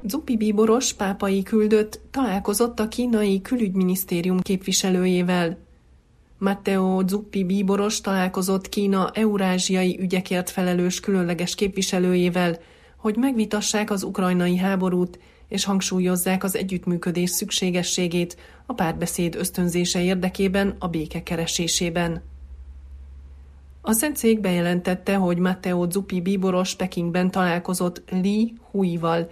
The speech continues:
a kínai külügyminisztérium eurázsiai ügyekért felelős különleges képviselőjével. A szentszék csütörtök délután közzétett közleményében hangsúlyozta, hogy a pápa ukrajnai békére törekvő megbízottja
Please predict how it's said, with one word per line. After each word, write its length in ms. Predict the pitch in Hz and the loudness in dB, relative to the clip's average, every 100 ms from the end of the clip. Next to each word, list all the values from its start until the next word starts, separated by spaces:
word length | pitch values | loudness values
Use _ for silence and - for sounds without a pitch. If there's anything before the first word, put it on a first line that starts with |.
| - - | -10 -2
a 160 | 208 | -2
kínai 380 | 202 254 226 202 | 0 2 4 2
külügyminisztérium 1000 | 202 226 214 196 196 190 196 196 190 185 175 | 4 4 6 4 4 2 2 2 4 4 2
eurázsiai 840 | 185 175 175 175 175 175 180 175 - | 0 2 2 2 0 2 2 0 0
ügyekért 500 | 175 185 190 185 - | -2 0 0 -2 0
felelős 540 | 185 180 175 180 - | 0 2 2 0 0
különleges 580 | - 180 175 175 175 - | 0 2 2 0 -2 -2
képviselőjével. 1120 | 180 175 190 - 180 175 175 175 180 175 175 - - - _ - | -2 -2 0 2 2 2 2 2 2 2 0 -8 -20 -20 _ -8
A 80 | - | -4
szentszék 500 | 226 269 269 226 220 | 0 0 2 4 4
csütörtök 520 | 220 226 196 190 190 | 2 0 0 2 0
délután 580 | 180 202 185 190 185 175 | 4 4 4 2 2 2
közzétett 540 | 180 180 185 180 185 - | 2 0 0 0 0 0
közleményében 920 | 196 190 190 185 185 185 185 180 180 | 2 4 4 4 4 4 4 2 0
hangsúlyozta, 840 | - 233 226 190 180 185 - 196 226 - - | -2 -2 0 2 2 2 2 0 -2 -10 -10
hogy 160 | - 180 | -2 0
a 80 | 185 | 2
pápa 460 | 202 202 185 - | 0 0 0 -2
ukrajnai 520 | - 220 214 190 185 175 | -2 -2 0 2 2 2
békére 480 | 185 180 190 180 | 2 0 0 0
törekvő 520 | 180 185 180 180 185 180 | 0 0 0 0 0 2
megbízottja 800 | 185 180 185 180 185 - 190 | 2 2 0 0 0 2 0